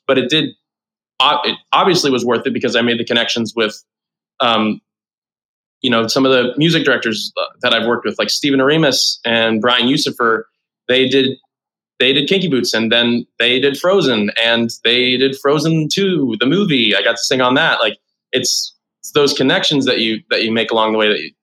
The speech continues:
can't take for granted. Um, so after the tour, I came back, I did a regional job, and l-, I got lucky, and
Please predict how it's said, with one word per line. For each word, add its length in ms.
can't 240
take 220
for 140
granted. 400
Um, 460
so 160
after 300
the 140
tour, 480
I 200
came 220
back, 240
I 60
did 120
a 60
regional 340
job, 400
and 280
l-, 160
I 160
got 180
lucky, 440
and 320